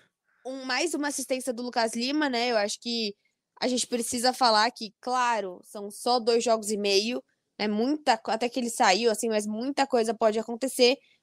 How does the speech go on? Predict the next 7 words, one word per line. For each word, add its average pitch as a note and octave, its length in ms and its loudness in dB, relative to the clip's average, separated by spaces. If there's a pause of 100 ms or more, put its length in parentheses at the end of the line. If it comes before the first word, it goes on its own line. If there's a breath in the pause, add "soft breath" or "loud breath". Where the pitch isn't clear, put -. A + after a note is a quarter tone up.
(100)
Mas, B3+ 320 6
como C4+ 220 -2
você B3+ 220 -4
falou, B3+ 360 -4 (240)
dá C4+ 240 6
um D4 100 -4
ritmo. C#4 640 -2